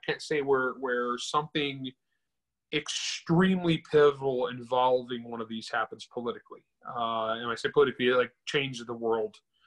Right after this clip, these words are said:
uh, kind of thing. And, uh, 'cause, uh, I've set this up throughout the series with the first cast where Omond has kind of been pulling their strings and kind of guiding them by the nose to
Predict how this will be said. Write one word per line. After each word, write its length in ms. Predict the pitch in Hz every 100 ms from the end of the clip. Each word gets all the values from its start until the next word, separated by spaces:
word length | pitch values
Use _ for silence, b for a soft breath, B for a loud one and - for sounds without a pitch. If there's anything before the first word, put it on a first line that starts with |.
| b b _
uh, 280 | 120 113 107 -
kind 140 | 117
of 80 | 110
thing. 180 | - 117 - _ _ - -
And, 480 | 139 127 120 113
uh, 200 | 120 110 113 _ b b b b b b _
'cause, 240 | - 147 160
uh, 240 | 143 117 -
I've 120 | 151
set 160 | - 240
this 140 | 180
up 100 | 196
throughout 140 | 175 165
the 60 |
series 480 | - - 151 135 120 -
with 120 | 127
the 60 |
first 320 | 127 131 135 -
cast 320 | 131 120 -
where 260 | 123 120 113 _ b b b
Omond 440 | 147 135 135 151 143
has 140 | 127
kind 200 | - 139
of 60 | 120
been 120 | 113 -
pulling 400 | 160 143 127 117 _
their 120 | - 117
strings 640 | - - 123 117 107 -
and 100 | 110
kind 220 | - 131
of 300 | 123 127 123
guiding 460 | 117 127 135 131 123
them 360 | 120 117 113 113
by 120 | 120
the 100 | 117
nose 520 | 120 117 117 117 110
to 100 | -